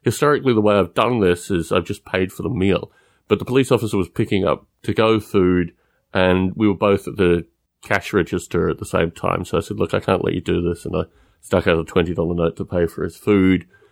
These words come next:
And he was kind of, I don't know, taken aback by it, and he just refused, basically. I wasn't gonna fight the guy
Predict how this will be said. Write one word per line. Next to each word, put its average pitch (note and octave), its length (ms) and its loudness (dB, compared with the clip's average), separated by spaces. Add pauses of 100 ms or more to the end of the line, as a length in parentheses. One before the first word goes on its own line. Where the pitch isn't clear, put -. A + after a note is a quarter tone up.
(140)
And C3 180 4
he D#3 160 6
was - 480 -2 (180)
kind F#3+ 260 2
of, D3 200 2 (420)
I E3 120 0
don't G3 200 0
know, F3 300 2
taken B2 340 -2
aback G#2+ 540 -4
by A#2 320 4
it, A2 120 -4
and G2+ 100 -2
he G#2 40 2
just - 240 -10
refused, - 520 -6
basically. - 440 -6
I - 40 2
wasn't A2+ 200 -2
gonna E2+ 120 -4
fight - 320 0
the F#2+ 60 -12
guy F2 280 -4